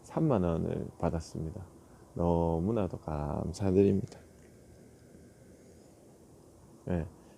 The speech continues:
그렇게 해서 이제 팔룡동으로 이제 합차를 타고 나왔습니다. 활-,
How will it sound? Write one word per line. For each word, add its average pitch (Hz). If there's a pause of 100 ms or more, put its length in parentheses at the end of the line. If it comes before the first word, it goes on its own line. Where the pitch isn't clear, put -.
그렇게 160
해서 170 (1200)
이제 95
팔룡동으로 107
이제 85
합차를 98
타고 90
나왔습니다. 87
활-, 113